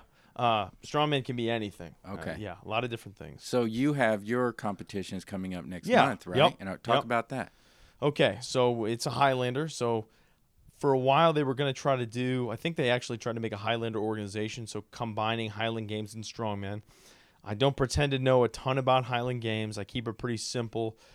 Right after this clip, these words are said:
Speaker 1: Braemar Stone, lightweight for distance, heavyweight for distance, uh, hammer toss. Sometimes people are like, "Oh my God, can we do, uh, can we do a caber?" I'm like, "Guys, one, I don't know how to flip a caber." That's the big telephone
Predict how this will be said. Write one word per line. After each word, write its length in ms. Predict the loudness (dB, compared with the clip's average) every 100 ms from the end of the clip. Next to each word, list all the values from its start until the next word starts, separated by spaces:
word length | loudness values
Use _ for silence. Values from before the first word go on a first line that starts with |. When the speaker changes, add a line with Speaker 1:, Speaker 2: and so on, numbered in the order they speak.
| -20 _ _
Speaker 1:
Braemar 420 | 2 4 4 2
Stone, 460 | 0 -2 0 -2 0
lightweight 420 | 0 0 -2 -4
for 100 | -4
distance, 440 | -4 -6 -6 -8
heavyweight 500 | -4 -4 -2 -2 -2
for 140 | -4 -6
distance, 560 | -6 -6 -8 -8 -12 -16 _ _ _ _ _ _ -20
uh, 300 | -14 -12 -12
hammer 340 | -12 -2 0 0
toss. 460 | -2 -2 -2 -6 -14 _ _ _ _ _ _ _ _
Sometimes 680 | 0 4 4 6 6 4
people 300 | -2 -2 0
are 40 | 0
like, 220 | 0 -2
"Oh 140 | -4 -4
my 180 | -6
God, 420 | -8 -6 -6 -6 -8
can 160 | -6
we 120 | -4
do, 320 | -2 0 2 2
uh, 220 | 0 -2
can 180 | -4 -2
we 100 | 2
do 160 | 4
a 60 | 4
caber?" 560 | 0 0 2 2 0 -2 _ _ _
I'm 120 | -10 -8
like, 160 | -6
"Guys, 480 | 0 2 4 2 0
one, 260 | 2 2 2
I 140 | 2
don't 160 | 4 2
know 80 |
how 80 | 0
to 80 | -2
flip 260 | -4 -6 -6
a 60 |
caber." 320 | -8 -8 -4
That's 160 | -4 -2
the 80 | 0
big 220 | 2 2
telephone 540 | 2 2 2 -2 -6